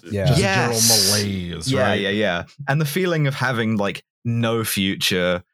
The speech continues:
Speaker 3: uh, of, uh, of everything being pointless. I'm sure, you know, our
Speaker 1: Yeah.
Speaker 3: listeners couldn't relate to that in any way at all.
Speaker 1: Uh, it's
Speaker 2: Do
Speaker 1: not
Speaker 2: not
Speaker 1: on
Speaker 2: listen
Speaker 1: pot.
Speaker 2: to the Sex Pistols.
Speaker 1: Yeah.
Speaker 2: Listen to The Clash.
Speaker 1: <laughs> Yeah.
Speaker 2: Listen to The Clash.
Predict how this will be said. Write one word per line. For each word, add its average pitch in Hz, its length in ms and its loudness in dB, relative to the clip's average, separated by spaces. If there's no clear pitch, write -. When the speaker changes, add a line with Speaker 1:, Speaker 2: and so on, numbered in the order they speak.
Speaker 3:
uh, 90 380 0
of, 95 380 -4
uh, 98 300 0
of 98 120 -2
everything 113 420 0
being 90 220 -2
pointless. 95 320 0
I'm 117 100 0
sure, 107 380 0
you 92 120 -2
know, 90 100 0
our 87 160 0
Speaker 1:
Yeah. 90 80 0
Speaker 3:
listeners 90 280 0
couldn't 98 360 0
relate 87 360 -2
to - 120 -4
that 80 200 0
in 80 80 0
any 82 200 0
way - 180 -2
at - 160 -4
all. 101 60 0
Speaker 1:
Uh, 90 40 -4
it's 82 100 -6
Speaker 2:
Do 98 60 -6
Speaker 1:
not 90 120 0
Speaker 2:
not 82 180 4
Speaker 1:
on - 160 2
Speaker 2:
listen 107 280 0
Speaker 1:
pot. 131 40 -8
Speaker 2:
to 139 80 -2
the 123 120 -2
Sex 120 320 -4
Pistols. - 640 -6
Speaker 1:
Yeah. 82 240 -4
Speaker 2:
Listen 151 300 2
to 120 80 -2
The 180 120 2
Clash. 160 680 0
Speaker 1:
<laughs> 170 100 0
Yeah. 95 360 0
Speaker 2:
Listen 120 340 -2
to 120 200 -4
The 107 100 -2
Clash. 92 680 -6